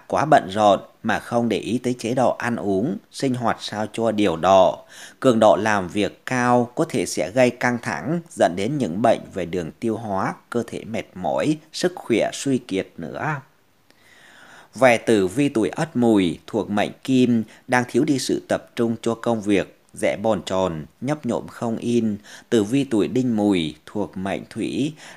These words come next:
ganh tị với thành công của người khác nhưng không tự thân cố gắng.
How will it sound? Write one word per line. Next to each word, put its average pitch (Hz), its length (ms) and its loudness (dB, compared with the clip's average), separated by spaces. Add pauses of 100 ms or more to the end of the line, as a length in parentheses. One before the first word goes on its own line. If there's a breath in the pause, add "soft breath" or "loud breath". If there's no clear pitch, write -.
ganh 123 200 0
tị 95 260 -2
với 90 180 -6
thành 101 240 -6
công 113 260 -2
của 87 180 -6
người 98 260 -4
khác 139 360 -4 (180)
nhưng 120 160 0
không 113 280 -4 (100)
tự - 240 0
thân 110 220 -6
cố 95 180 -4
gắng. 113 420 -4